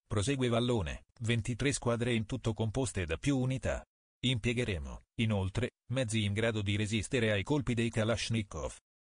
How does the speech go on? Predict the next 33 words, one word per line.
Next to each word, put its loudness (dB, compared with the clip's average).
I 0
nostri 0
uomini 2
collaboreranno 0
con 0
le 2
api -2
e 0
le 0
sos 0
dei 0
carabinieri 0
e -2
con 2
le 2
altre 0
forze 0
dell'ordine. -4
La 4
parola 2
d'ordine 0
sarà 2
sicurezza. -4
Ci 2
saranno 4
anche 2
nuclei 2
antisabotaggio, 0
chiarisce 0
il 2
direttore 0
dei 2
controlli, -2